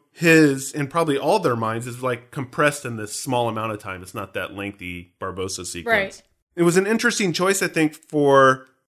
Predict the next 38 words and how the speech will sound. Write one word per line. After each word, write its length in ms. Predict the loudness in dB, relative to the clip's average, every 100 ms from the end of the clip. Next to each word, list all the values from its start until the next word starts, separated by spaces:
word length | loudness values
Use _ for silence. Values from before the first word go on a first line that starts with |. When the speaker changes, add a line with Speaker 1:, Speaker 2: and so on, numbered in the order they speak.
| 2
Speaker 1:
Verbinski 760 | 4 6 6 6 4 -2 -2
to 160 | -2 -2
run 300 | 4 4 6
with 160 | 2 0
the 80 |
death 260 | 0 0 0
of 80 | -4
Kohler 360 | 0 2 2 0
from 260 | -2 -2
a 60 | -4
filmmaking 640 | -4 -2 -2 -2 -4 -8
point 200 | -8 -10
of 100 | -10
view. 300 | -10 -8 -8 -8
If 180 | -8
you 120 | -6 -2
were 100 | 0
to 80 | -2
pick 400 | -2 -4 -4 -8
one 300 | -2 2 2
antagonist 920 | 2 -2 -2 -2 0 -2 -6 -8 -12 _ -6
out 180 | -2
of 100 | -2
the 80 | -2
film, 600 | -6 -2 0 0 -4 -12 _
besides 380 | -12 -4 -4 -4
Barbossa, 500 | -6 -6 -6 -8 -8
obviously, 640 | -10 -10 -14 -16 -14 -16 -18 _ _
that 200 | 2 2
the 100 | 2 2
audience 500 | 4 4 4 0 -6 _ _
would 360 | -12 2 2 4
like 220 | 2 0
to 100 | -4
see 200 | -4 -4
take 240 | -2 -4 -4
a 80 |
fall, 640 | -6 -2 0 0 -2 -8